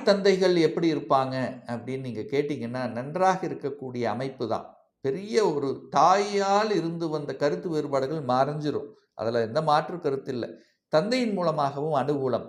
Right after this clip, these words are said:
தந்தையினுடைய சொத்துக்கள், பாகப்பிரிவினை, சொத்து பிரச்சனை, இந்த மாதிரி பிரச்சனைகள் எல்லாம்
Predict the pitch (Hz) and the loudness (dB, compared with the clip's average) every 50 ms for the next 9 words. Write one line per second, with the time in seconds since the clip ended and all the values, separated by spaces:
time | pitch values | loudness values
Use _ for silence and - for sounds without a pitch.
0 | - - 151 156 160 185 202 202 180 165 147 135 123 - - 160 156 - - 175 | -10 -8 -8 -6 -2 -2 -2 -2 -2 -4 -6 -6 -6 -4 -6 -6 -6 -6 -10 -10
1 | - - - - - - - 123 131 160 170 196 180 - - - 135 127 127 123 | -4 -4 -4 -4 -2 2 4 6 6 6 4 0 -6 -6 -4 -4 -4 -4 -4 -8
2 | 117 - - - - 147 147 - - 202 - - - 147 123 - - - 123 113 | -10 -10 -10 -8 -6 -6 -6 -2 0 0 0 0 -2 -8 -8 -8 -8 -8 -8 -8
3 | 101 - - - _ _ _ _ - 110 123 147 165 165 - - - 160 - - | -10 -12 -16 -20 _ _ _ _ -8 -4 2 4 4 4 2 0 -2 -2 -2 -2
4 | - 233 233 220 190 180 165 - - - - 135 139 139 143 143 147 | -4 -2 -2 0 0 2 0 0 0 -4 -6 -6 -2 0 0 -2 -2